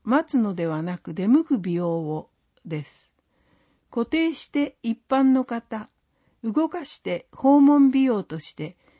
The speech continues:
二刀流で美容室と変わらぬクオリティとサービスを提供しております。質問二、仕事のやりがいを教えてください。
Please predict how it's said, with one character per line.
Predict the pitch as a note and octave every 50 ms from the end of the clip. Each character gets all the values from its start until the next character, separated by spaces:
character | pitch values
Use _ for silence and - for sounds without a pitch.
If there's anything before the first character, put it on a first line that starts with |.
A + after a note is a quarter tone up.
| _ _ _ -
二 | A3 A3+ A3 -
刀 | - D4 D4+ D4+ D#4
流 | C#4+ C#4+ D4 C#4+ C#4
で | B3 C4 B3+ B3+ - _ _ _ _ _ -
美 | G3 A3+ A#3+
容 | C4+ D#4 F4 F#4 C#4+
室 | - - - - - -
と | - F#3+ F3+ -
変 | F3+ F#3+
わ | G3+ G#3+
ら | G#3+ A3 G#3+ G#3
ぬ | G#3 G3 G3 - _ _ _ _ _ _ _ _ _
ク | - - B3+ C#4+
オ | D4+
リ | D4+ D4+ D4 D4
テ | - D4
ィ | D4 C#4+ C#4+
と | - C#4+ C4 C4 - _
サ | - - - D#4+ E4
ー | F4
ビ | D4 D4 C#4
ス | - - G3+
を | F3 E3+ E3+
提 | - G3 F#3+ F#3 F3
供 | - G#3 F3+ F3 F3
し | - -
て | - E3+
お | E3+ E3+
り | D#3+ D#3 D3+
ま | D3 C#3+ D3
す。 | C#3+ - - - _ _ _ _ _ _ _ _ _ _ _ _ _ _ _ _ _ _ _ _ _ _ _ _ _ _ _
質 | - - _ - C#4+ D4
問 | C#4+ D4 D4 C#4+ C#4 C4+ C4
二、 | C4 C4 B3+ - - _ _ _ _ _ _ _ _ _ _ _ _ _ _ _ _ _ _ _
仕 | _ - - C4
事 | C4 D#4 D#4 - E4 E4
の | D#4+ E4
や | D#4 C#4 B3+
り | B3+ C#4+ D4
が | D4 D4+ D4+ D4+
い | D4+ D4+
を | D4 C#4+ C#4 -
教 | A#3+ G#3+ - - A#3 A#3
え | A3+
て | - A#3+ G#3+
く | A3 G3
だ | G#3+ G#3+
さ | G#3 - - F#3+ F#3+
い。 | D#3+ D#3 E3